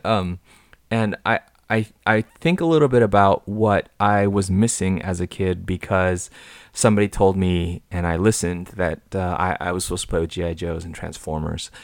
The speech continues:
and not supposed to read The Babysitter's Club. Um, I think what I was missing was some, uh, connection, um, some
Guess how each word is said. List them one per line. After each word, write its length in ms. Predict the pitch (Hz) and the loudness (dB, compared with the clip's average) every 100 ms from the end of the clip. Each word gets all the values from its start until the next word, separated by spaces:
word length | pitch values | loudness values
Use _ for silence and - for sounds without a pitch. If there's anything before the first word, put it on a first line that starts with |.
| - - - | -20 -20 -6
and 380 | 98 85 87 - | -2 -2 -2 -4
not 280 | 92 90 85 | -2 -2 -4
supposed 360 | - 85 90 - | -8 -10 -12 -8
to 80 | |
read 300 | 90 87 82 | -4 -2 -2
The 80 | - | -4
Babysitter's 460 | 87 87 - 87 - | -4 -4 -4 -6 -8
Club. 360 | - 85 82 - - - - - | -6 -6 -6 -10 -20 -20 -20 -6
Um, 420 | 104 95 87 82 - _ _ _ _ _ - | 0 0 0 -4 -10 _ _ _ _ _ -2
I 140 | 107 104 | 4 4
think 240 | 107 117 | 6 6
what 120 | 117 | 6
I 80 | 104 | 6
was 180 | 98 95 | 6 4
missing 500 | 98 95 104 95 92 | 4 4 2 2 4
was 380 | 90 90 90 87 | 2 2 2 0
some, 600 | - - - 98 92 92 - _ _ - | -4 -4 -2 2 2 0 -4 _ _ -10
uh, 520 | 78 87 82 85 76 - _ _ _ _ _ - | -6 -4 -4 -6 -8 -10 _ _ _ _ _ -8
connection, 880 | - 98 95 - - 90 87 85 - - | 0 0 0 -2 -2 0 0 -4 -8 -8
um, 400 | 87 85 82 82 | -4 -2 -4 -4
some 340 | - 90 87 | -2 -2 -4